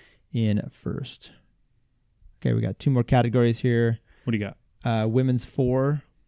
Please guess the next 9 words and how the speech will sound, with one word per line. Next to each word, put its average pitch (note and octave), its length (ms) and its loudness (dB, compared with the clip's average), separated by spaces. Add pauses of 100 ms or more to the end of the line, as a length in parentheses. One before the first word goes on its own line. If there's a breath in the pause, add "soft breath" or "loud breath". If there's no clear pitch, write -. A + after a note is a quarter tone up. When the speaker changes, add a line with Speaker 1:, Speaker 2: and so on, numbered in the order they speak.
(220)
Speaker 1:
Davis A#2+ 300 2
Bike A#2+ 280 -4
Club, C3 400 -2 (840)
fifth, - 380 -2 (140)
fourth C#3+ 260 0
place, B2 260 2
J B2 200 0
L A2+ 140 2
Velo, C3 540 0